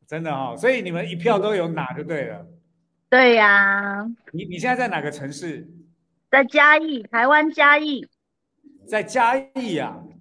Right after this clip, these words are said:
Speaker 2: 对。
Speaker 1: 哦，那你是什么样的因缘机会认识 Eden 老师？
Speaker 2: 也是一个我的好姐妹、好朋友，她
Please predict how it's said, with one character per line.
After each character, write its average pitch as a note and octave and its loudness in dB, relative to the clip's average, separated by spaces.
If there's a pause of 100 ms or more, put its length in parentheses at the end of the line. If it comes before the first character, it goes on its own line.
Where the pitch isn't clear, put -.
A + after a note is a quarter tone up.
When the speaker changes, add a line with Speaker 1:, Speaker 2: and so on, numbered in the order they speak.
(520)
Speaker 2:
对。 C#4+ 4
Speaker 1:
哦， G#3 -12 (280)
那 C4 -2
你 G#3 -6
是 A#3+ -6
什 - -8
么 D3+ -8
样 A#3 -4
的 G3 -10
因 G#3+ -10
缘 F3 -10
机 F#3 -14
会 F3+ -8
认 F3+ -8
识 D#3+ -14 (200)
Eden D#3+ -10
老 A2 -10
师？ A#2 -20 (840)
Speaker 2:
也 A#3 4
是 F#4+ 0
一 D4 0
个 D#4 6
我 A#3+ 4
的 A#3 2
好 C4 2
姐 B3 -2
妹、 C4 2
好 F#3+ 0
朋 A3+ 0
友， G3 2
她 A#3+ 4